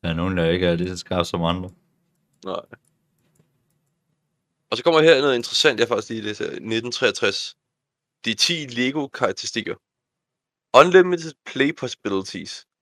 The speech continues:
Speaker 2: For girls, for boys. Enthusiasm at all ages. Play all year round. Stimulation and harmonious play. Endless hours of play. Imagination, creativity,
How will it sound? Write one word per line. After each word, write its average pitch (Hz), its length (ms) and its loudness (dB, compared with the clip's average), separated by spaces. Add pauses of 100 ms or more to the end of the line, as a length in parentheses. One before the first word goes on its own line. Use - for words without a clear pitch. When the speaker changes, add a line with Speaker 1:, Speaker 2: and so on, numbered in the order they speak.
(240)
Speaker 2:
For 110 60 -8
girls, 156 540 2
for - 240 -4
boys. 95 540 2 (480)
Enthusiasm 131 680 2 (100)
at 104 180 -2 (100)
all 127 260 4
ages. 107 520 -4 (440)
Play 147 200 4
all 135 260 4
year 120 180 6
round. 92 340 4 (600)
Stimulation 139 800 -2
and 117 140 -4 (100)
harmonious 139 540 0
play. 101 380 0 (640)
Endless 156 440 0
hours 110 300 -2
of 110 60 -20 (100)
play. 92 320 2 (680)
Imagination, 151 800 -4 (120)
creativity, 127 720 -4